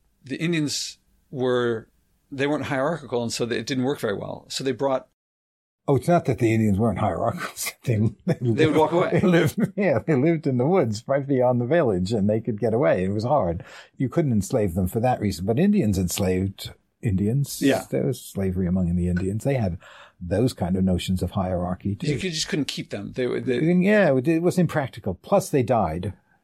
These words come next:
Speaker 2: You know, they died of European diseases
Speaker 1: Uh,
Speaker 2: and
Speaker 1: yeah.
Speaker 2: things like that.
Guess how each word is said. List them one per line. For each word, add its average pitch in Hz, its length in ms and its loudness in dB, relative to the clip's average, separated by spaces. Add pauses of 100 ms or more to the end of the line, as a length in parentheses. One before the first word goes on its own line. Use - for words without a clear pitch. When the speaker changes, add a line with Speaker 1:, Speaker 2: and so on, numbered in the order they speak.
(120)
Speaker 2:
You 120 80 -2
know, 107 140 2
they 101 180 0
died 117 380 0
of 95 80 0
European 101 480 0
diseases 90 520 -2
Speaker 1:
Uh, - 140 -2
Speaker 2:
and - 60 -4
Speaker 1:
yeah. 120 140 -4
Speaker 2:
things - 260 -12
like 104 160 -8
that. - 240 -8